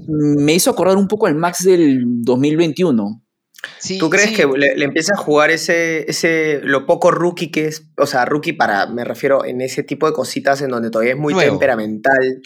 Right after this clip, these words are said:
Speaker 2: Sí.
Speaker 3: eh, y crees que no tiene el aplomo y que ahorita le empieza a costar.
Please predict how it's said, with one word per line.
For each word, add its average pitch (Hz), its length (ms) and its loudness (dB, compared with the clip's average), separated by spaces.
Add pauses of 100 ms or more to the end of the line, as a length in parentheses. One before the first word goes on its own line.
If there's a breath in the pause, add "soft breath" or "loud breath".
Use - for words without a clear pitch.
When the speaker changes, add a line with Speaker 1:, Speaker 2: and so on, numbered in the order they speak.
Speaker 2:
Sí. 113 120 -12 (380 loud breath)
Speaker 3:
eh, 120 360 2
y 131 320 -2
crees 139 300 2
que 117 340 0
no 127 160 -2
tiene 135 340 0
el 123 100 -2
aplomo 131 760 0
y 147 160 -4
que 127 80 -2
ahorita 127 300 2
le 127 100 0
empieza 127 360 -4
a - 40 -4
costar. - 460 -6